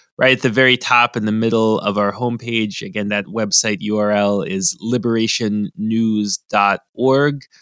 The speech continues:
Several articles that I want to draw people's attention to today. One is,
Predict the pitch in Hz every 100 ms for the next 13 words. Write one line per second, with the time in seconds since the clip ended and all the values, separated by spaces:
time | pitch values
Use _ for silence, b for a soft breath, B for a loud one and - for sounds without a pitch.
0 | b _ - 180 185 170 165 156 170 147
1 | 143 127 127 120 127 120 - 120 123 117
2 | 92 - - 117 - 117 - 123 120 113
3 | - - 95 120 123 139 139 - b b
4 | b 120 139 202 190 180 175 160 - 135
5 | 143 143 131 -